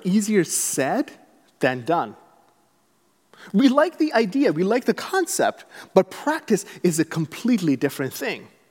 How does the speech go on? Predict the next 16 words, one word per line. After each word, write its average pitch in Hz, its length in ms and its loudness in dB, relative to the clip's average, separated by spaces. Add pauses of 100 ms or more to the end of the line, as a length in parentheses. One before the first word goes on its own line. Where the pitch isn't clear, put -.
(840)
You 214 120 4
may 277 160 4
be 294 160 2
thinking, 220 380 2
"Yes, 233 320 0
you're 233 180 2
right, 233 300 0
it 208 140 6
is 247 260 0
easy 226 400 2
to 180 100 0
rejoice 160 840 -4 (720)
when 120 140 -8
things 147 240 -2
are 139 60 0
good, 147 300 0